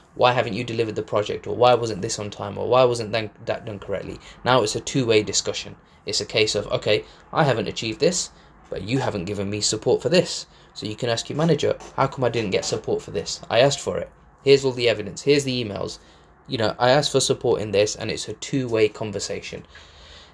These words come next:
If in an unfortunate situation you have several staff reviews and your manager, uh, or managers haven't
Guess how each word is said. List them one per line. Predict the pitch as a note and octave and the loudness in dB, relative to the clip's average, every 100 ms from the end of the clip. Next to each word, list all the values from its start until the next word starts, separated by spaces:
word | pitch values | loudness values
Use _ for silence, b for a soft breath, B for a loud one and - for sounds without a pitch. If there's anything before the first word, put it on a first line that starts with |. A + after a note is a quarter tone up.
| B - | B 2
If | F3 D#3 - - - _ - | 4 4 2 -12 -18 _ -12
in | C#3 A#2 | -8 -4
an | G#2+ - | -4 -4
unfortunate | A#2 G#2+ - E3 D#3+ - C3+ | -8 -6 4 4 4 -4 -6
situation | - C3+ - B2 A2+ A2 - G#2 | -2 -2 0 0 2 2 -4 -8
you | F#2+ | -8
have | - F#2+ | -6 -4
several | - C#3+ B2 B2 | 2 4 4 4
staff | A2+ - A2+ - | 2 2 0 0
reviews | G#2 F#2+ G2 F#2+ - - B B B | -4 -2 -4 -4 -6 -8 B B B
and | G2+ G#2 G2 G#2 - b b | -6 -4 -4 -6 -10 b b
your | G2 | -4
manager, | G2+ A2+ A2+ G#2+ G#2+ G#2 G2+ - _ - | 0 2 2 2 4 4 0 -8 _ -6
uh, | F#2+ F#2+ F2 | 0 0 0
or | G2+ | -2
managers | G#2+ G#2+ G#2 A#2+ G#2 G2+ - | -2 -2 -2 2 2 2 0
haven't | - - A#2 G#2 | -6 -6 -4 -4